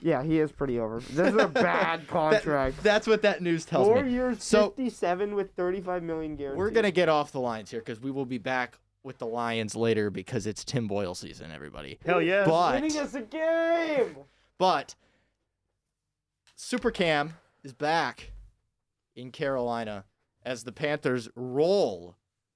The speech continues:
Speaker 2: the J V Cardinals. Um, Cam
Speaker 1: Um,
Speaker 2: Newton, two, three touchdowns? Two
Speaker 1: Two.
Speaker 2: touchdowns? Two?
Speaker 1: Dos.
Speaker 2: Two touchdowns. And he's starting this week. Um,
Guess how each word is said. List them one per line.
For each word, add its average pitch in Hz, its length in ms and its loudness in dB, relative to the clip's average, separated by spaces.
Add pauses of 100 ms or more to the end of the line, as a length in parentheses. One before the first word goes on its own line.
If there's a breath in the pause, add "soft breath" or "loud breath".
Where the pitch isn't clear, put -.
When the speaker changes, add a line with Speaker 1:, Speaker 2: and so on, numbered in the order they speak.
Speaker 2:
the 120 420 -2
J 143 220 0
V 127 200 -2
Cardinals. 95 640 -4 (680)
Um, 90 480 -12 (1500)
Cam 151 120 0
Speaker 1:
Um, 160 60 0
Speaker 2:
Newton, 131 340 -8 (120)
two, 151 500 -8 (120)
three 156 140 -2
touchdowns? 403 640 -4 (100)
Two - 80 -12
Speaker 1:
Two. - 80 -6 (120)
Speaker 2:
touchdowns? - 180 -8 (120)
Two? 175 180 -12 (220)
Speaker 1:
Dos. - 440 -10 (120)
Speaker 2:
Two 165 100 -10
touchdowns. 92 580 -12 (160)
And 127 100 -8
he's 123 100 -8
starting 165 340 2
this 120 140 -8
week. 107 280 -10 (680)
Um, 104 560 -8